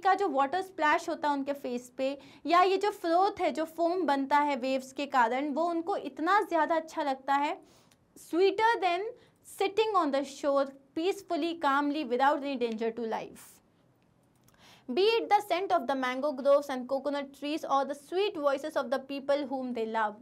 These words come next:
They like, they love their sea more than anything in the world.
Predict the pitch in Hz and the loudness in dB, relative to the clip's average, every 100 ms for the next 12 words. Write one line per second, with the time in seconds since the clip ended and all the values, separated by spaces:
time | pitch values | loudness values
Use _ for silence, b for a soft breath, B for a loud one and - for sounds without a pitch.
0 | 196 262 247 226 240 339 381 - _ b | -4 0 0 2 2 2 -2 -12 _ b
1 | b b 233 277 247 226 247 330 311 - | b b -4 -2 0 2 2 2 0 -14
2 | _ 269 262 262 262 - 339 320 311 339 | _ 2 4 4 -2 -6 -2 0 -2 -6
3 | - 233 262 277 262 277 - 233 226 233 | -10 -4 0 0 -2 -4 -6 -8 -8 -8
4 | 214 196 208 359 466 - 202 202 220 190 | -12 -6 0 0 0 -8 -6 -2 0 -2
5 | 165 - | -10 -16